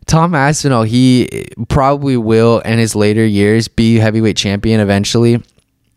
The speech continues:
And it's cr-, pretty cool that him and Darren are on the same card. Uh, I think Lerone Murphy's fight got fall, fall out, fell out, but that kinda sucks. But I think Sergey Spivak, boys, could come in with the upset. He's young, hungry. He's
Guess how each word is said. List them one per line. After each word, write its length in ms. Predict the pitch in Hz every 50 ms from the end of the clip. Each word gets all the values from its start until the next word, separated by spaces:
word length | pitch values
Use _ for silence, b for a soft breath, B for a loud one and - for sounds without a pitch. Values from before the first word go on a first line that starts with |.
| _ _
And 140 | - 107 107
it's 120 | 110 107 -
cr-, 160 | - 147 131
pretty 260 | - - - 123 117
cool 200 | - 113 110 110
that 80 | 104 90
him 180 | 107 110 110 107
and 120 | 104 101
Darren 300 | 104 101 101 101 104 101
are 100 | 101 101
on 100 | 101 104
the 60 | 101
same 220 | - - 95 101 -
card. 380 | - 104 101 98 101 98 101 _ _ _ _ _ _ _ _ _ _ _ _ _ _ _ _ _ _ _
Uh, 400 | - 113 110 101 101 95 98 98 98 - _ -
I 80 | 120 120
think 160 | 170 170 165
Lerone 280 | 156 135 127 123 120
Murphy's 320 | 113 113 107 117 110 104 -
fight 280 | - 110 107 104 101
got 260 | - 107 98 - - -
fall, 320 | - 107 101 - - - -
fall 240 | - - 110 107 104
out, 120 | 78 - -
fell 160 | 113 107 104
out, 140 | 101 95 -
but 60 | 98
that 140 | 101 101 95
kinda 160 | - 101 98
sucks. 240 | - - 101 98 -
But 180 | 107 95 - B B B B B B B 113
I 40 |
think 160 | 120 - 175 -
Sergey 360 | - - 151 151 151 160 151
Spivak, 580 | 139 - - - 135 147 151 143 123 120 110
boys, 500 | 110 110 110 107 107 110 110 - - - - b b b b b b b b b b b b b b b
could 300 | - - 143 135 143 143
come 260 | - - 139 135 135
in 120 | 131 131 127
with 140 | 123 120
the 160 | - 123 117 113
upset. 320 | 113 113 - - 82 69
He's 220 | - 117 120 120
young, 400 | 113 113 110 113 127 131 143 139
hungry. 560 | - - 120 123 127 127 123 127 123 120 117 - _ _ - - -
He's 460 | - 123 123 120 113 - - - -